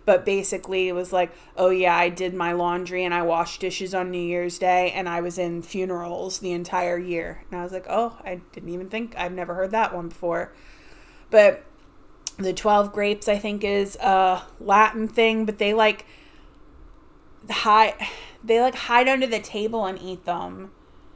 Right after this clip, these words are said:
And that's, like, if you're single and you want love or something like that. I do the twelve grapes where you eat them, and, like, each grape is a wish. Um, and then the tray coming in. So they say that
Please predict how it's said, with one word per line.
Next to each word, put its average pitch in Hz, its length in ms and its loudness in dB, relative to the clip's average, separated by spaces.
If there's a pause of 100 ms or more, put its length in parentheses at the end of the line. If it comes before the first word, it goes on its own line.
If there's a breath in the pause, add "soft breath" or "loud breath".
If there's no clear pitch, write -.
(400 soft breath)
And 208 240 2
that's, 202 240 2
like, 226 220 2
if 208 180 -2
you're 202 120 0
single 202 440 -2
and 196 140 -4
you 190 100 -6
want 185 280 0
love 185 380 8
or 180 100 -6
something 185 380 -4
like 185 220 -4
that. 180 340 4 (220 loud breath)
I 196 160 6
do 214 140 0
the 202 140 0
twelve 196 380 4
grapes 190 440 0
where 190 120 2
you 185 280 -2
eat 202 260 -4
them, 185 560 2 (100)
and, 202 180 0
like, 190 200 -2 (140)
each 208 260 -6
grape 185 260 -2
is 180 120 -4
a 180 80 2
wish. 175 640 -2 (840 soft breath)
Um, 180 640 -2 (280)
and 208 160 -2
then 196 280 0
the 190 80 -4
tray 208 380 6
coming 202 380 -2
in. 196 380 -2
So 202 180 -2
they 190 180 0
say 214 600 2 (540 loud breath)
that 190 640 4